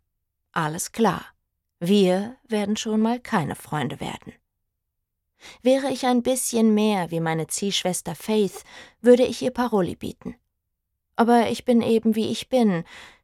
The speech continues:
deshalb werde ich nur noch verlegener, statt den Mund aufzumachen. Es ist wie verhext. In einer Gruppe Menschen suchen sich die Zicken das vermeintlich schwächste Glied heraus, um Stärke zu demonstrieren. Und leider bin meist ich dieses Glied.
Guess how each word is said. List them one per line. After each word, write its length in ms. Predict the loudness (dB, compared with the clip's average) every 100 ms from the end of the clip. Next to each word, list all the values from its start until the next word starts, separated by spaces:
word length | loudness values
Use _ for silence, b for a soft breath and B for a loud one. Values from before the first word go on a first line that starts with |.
| _
deshalb 480 | -2 0 -2 -2 0
werde 220 | 0 0
ich 140 | 0
nur 140 | 2 4
noch 160 | 2
verlegener, 720 | 0 -4 -2 -2 -4 -6 -6
statt 320 | -8 -8 -8 -2
den 120 | 0
Mund 260 | 0 -4
aufzumachen. 640 | -8 -10 -12 -12 -12 -14 -20 _ _ _ _ _ _ -6
Es 200 | -4 -4
ist 180 | -8
wie 120 | -8 -8
verhext. 680 | -8 -6 -8 -8 -10 -10 _ _ _ _ _ _ 2
In 200 | 4 6
einer 300 | 4 2 0
Gruppe 400 | 0 -2 0 2
Menschen 640 | 2 2 -4 -8 -8 -8
suchen 340 | -6 -4 -4 -4
sich 220 | -6 -6
die 160 | -8
Zicken 420 | -4 -4 -2 -2 -2
das 200 | -2 -4
vermeintlich 580 | 0 0 0 -4 -6
schwächste 480 | -4 -4 -4 -6 -8
Glied 320 | -2 0 0
heraus, 460 | -2 0 0 0 -4
um 140 | -6
Stärke 440 | -6 -4 -4 -4 -8
zu 160 | -8
demonstrieren. 880 | -6 -4 -4 -6 -6 -6 -4 -6 -8 -10 _ _ _ 0
Und 260 | 4 4
leider 480 | 2 2 2 0 -4
bin 260 | -2 -2 0
meist 400 | 0 -2 -6 -8
ich 280 | -10 -12 -12
dieses 400 | -12 -8 -8 -8
Glied. 400 | -10 -12 -16